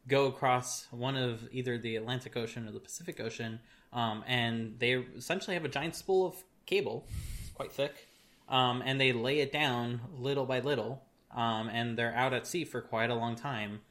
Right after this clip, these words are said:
um, as they kind of lay the cable. Um, and it, this one took them just over a year, like a year and a month to kind of put together. Um, and,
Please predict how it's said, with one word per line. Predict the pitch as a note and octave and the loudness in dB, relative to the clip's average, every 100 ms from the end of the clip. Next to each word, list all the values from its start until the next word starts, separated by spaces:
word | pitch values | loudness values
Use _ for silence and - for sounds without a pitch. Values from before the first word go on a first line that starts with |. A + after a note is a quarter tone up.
| _ _ - | _ _ -4
um, | A2+ G#2+ G#2 | -2 -2 -4
as | A2 A2 | -2 -2
they | G#2+ | -2
kind | G#2 A#2 G#2 | -4 -4 -6
of | G2+ - - A#2 | -8 -12 -16 -6
lay | A#2 A#2 | 0 0
the | A2 | 0
cable. | - A#2 G#2+ G#2 C3+ _ _ _ - | 0 0 0 -6 -10 _ _ _ -2
Um, | A#2 A2+ G#2+ G#2+ G#2+ A#2 B2 F3+ - B2 | 2 4 2 -2 -6 -8 -10 -14 -8 0
and | A#2+ A#2+ A#2+ | 2 2 4
it, | A#2+ A#2+ - - B2+ | 2 0 -8 -8 0
this | C#3+ C#3+ C#3+ | 0 0 -4
one | D3 D3 | -4 -4
took | - C#3 | -4 -4
them | C3+ A#2+ - | -2 -4 -2
just | E3+ E3 F3 | -4 -2 -4
over | D#3+ D#3 | 0 0
a | |
year, | B2 C3 F#3 | 0 -2 -4
like | A#2+ A#2 | -6 -6
a | |
year | A2 A2 A#2+ | -6 -2 0
and | A2+ | 0
a | |
month | A#2 E3 - | -2 -4 -8
to | C#3 | -8
kind | C#3+ C3 | -6 -6
of | - | -6
put | - | -8
together. | C#3+ C#3+ F3+ A#3+ - _ _ _ - | -2 0 0 -4 -8 _ _ _ -4
Um, | C3 B2+ B2+ B2+ | 0 2 2 -2
and, | - B2 B2 B2 A#2+ A#2+ A2+ | -2 0 2 0 -2 -4 -6